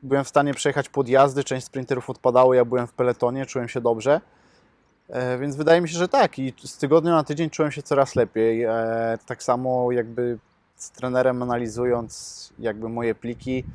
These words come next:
z wyścigu, to pokazywało, że, że przez cały Grand Tour jestem w stanie utrzymać jakby swoją, e, moc, tak jak na pierwszym etapie, tak kończyłem na ostatnim nawet lepiej, więc,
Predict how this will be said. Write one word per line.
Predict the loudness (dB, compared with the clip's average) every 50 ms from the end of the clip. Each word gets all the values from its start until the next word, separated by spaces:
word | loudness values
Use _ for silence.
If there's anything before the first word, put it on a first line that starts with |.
| -18 -20 _ _ -18
z | -12 -6
wyścigu, | -6 -6 -4 -4 -6 -6 -4 -2 0 0 0 2
to | 2 4 4 6 6 4 2 0 -4 _ _ _ _ _ _ _ _ -20 -20 -20 _ _ _ _ _ _ _ _
pokazywało, | -4 2 2 2 2 2 4 6 8 8 8 8 6 6
że, | 6 4 4 6 6 6 6 6 4 4 2
że | 0 -2 -6 -6 _ _ _ _ _ -6
przez | -2 -2 -2 2
cały | 6 8 8 10 10 10 8 8 6
Grand | 4 2 0 0 0
Tour | -2 -4
jestem | -4 -4 -4 -8 -8
w | -4
stanie | -2 -2 -2 -2 -4
utrzymać | -6 -6 -6 -6 -4 -4 -4 -4 -6 -6 -4
jakby | -4 -2 -2 -4 -6 -8
swoją, | -4 0 2 4 4 4 2 2 0 -4 -4
e, | -4 -4 -4
moc, | -2 0 2 2 0 0 -4 -16 -12 -8
tak | -6 -4 -4
jak | -4 -4 -4
na | -8 -4
pierwszym | -2 -2 -2 -2 -2 -6 -6 -8
etapie, | -4 -2 0 0 0 -2 -4 -6
tak | -6 -8 _
kończyłem | -12 -14 -12 -10 -10 -10 -8 -8 -8
na | -10 -10
ostatnim | -10 -8 -4 -4 -4 -4 _ -8 -12 -10
nawet | -8 -8 -8 -8 -8 -6
lepiej, | -6 -6 -6 -4 -6 -6 -6
więc, | -4 -6 -6 -8 -10 -14 -18 -20 -20 _